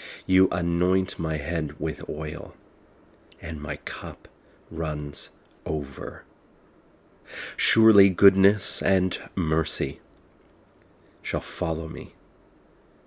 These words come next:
all the days of my life, and I will dwell in the house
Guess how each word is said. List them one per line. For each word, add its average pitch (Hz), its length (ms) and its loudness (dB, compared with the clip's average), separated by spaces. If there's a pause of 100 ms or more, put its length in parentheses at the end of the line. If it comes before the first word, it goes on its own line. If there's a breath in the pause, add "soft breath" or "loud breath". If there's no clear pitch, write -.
(260)
all 87 320 -2
the 82 100 -6
days 78 380 -6
of - 160 -16
my 76 140 -10
life, - 540 -14 (1500 soft breath)
and 87 100 -12
I 82 180 -2
will 78 140 -2
dwell 76 460 -2
in 76 100 -10
the 76 80 -8
house - 600 -8